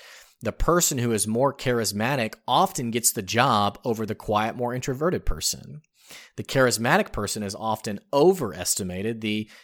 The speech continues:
the introverted person is often underestimated. Love it or hate it. That's just, it's just the way it is, right?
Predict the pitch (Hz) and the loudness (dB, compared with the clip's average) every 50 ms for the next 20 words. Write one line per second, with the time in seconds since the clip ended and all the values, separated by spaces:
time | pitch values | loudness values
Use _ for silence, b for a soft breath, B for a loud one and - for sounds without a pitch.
0 | B B - 104 110 113 - _ _ - 156 175 - - 139 110 107 107 107 107 | B B -8 -6 -6 -6 -8 _ _ -4 -4 -2 0 0 -2 0 0 -2 -2 -2
1 | - - 139 147 - 123 117 104 101 92 101 107 - - 120 120 120 - _ _ | -2 -2 -4 -4 -4 -4 -6 -6 -6 -6 -6 -8 -8 -10 -12 -12 -12 -12 _ _
2 | _ _ _ - 185 214 233 185 117 95 - 85 87 - - 104 95 87 87 90 | _ _ _ 0 0 2 2 0 0 -2 -4 -6 -8 -8 -6 -6 -6 -6 -8 -8
3 | 92 87 95 95 107 117 131 135 131 147 185 208 - 87 - - - - 104 - | -8 -6 -2 -2 -2 0 0 -2 0 0 -2 -2 -2 -6 -10 -12 -10 -8 -8 -8
4 | - 101 - - - - - 101 95 98 104 113 131 180 190 120 - - 87 90 | -8 -8 -8 -6 -6 -4 -4 -4 -2 -2 -2 0 0 0 -2 -2 -4 -6 -6 -6
5 | 95 113 156 175 | -6 -6 -6 -10